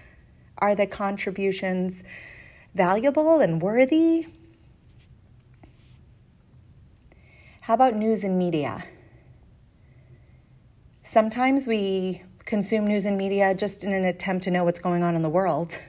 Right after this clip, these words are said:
<laughs> nationally or maybe locally, even if we just want to hear about a special event going on in our city. But in terms of consuming news and media, sometimes you just have to turn it off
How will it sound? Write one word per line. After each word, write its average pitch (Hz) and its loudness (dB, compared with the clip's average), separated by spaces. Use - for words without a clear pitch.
<laughs> - -20
nationally 190 2
or 156 0
maybe 175 2
locally, 214 0
even 208 2
if 190 0
we 202 4
just 190 0
want 190 2
to 180 0
hear 185 2
about 170 6
a 165 0
special 175 0
event 170 0
going 165 -2
on 160 -2
in 160 -2
our 151 -4
city. 185 -2
But 233 6
in 220 0
terms 247 -2
of 262 0
consuming 202 -4
news 214 -6
and 220 -4
media, 226 0
sometimes 247 -2
you 185 -4
just 185 -2
have 180 -8
to 165 -6
turn 165 -8
it 156 -6
off 175 -4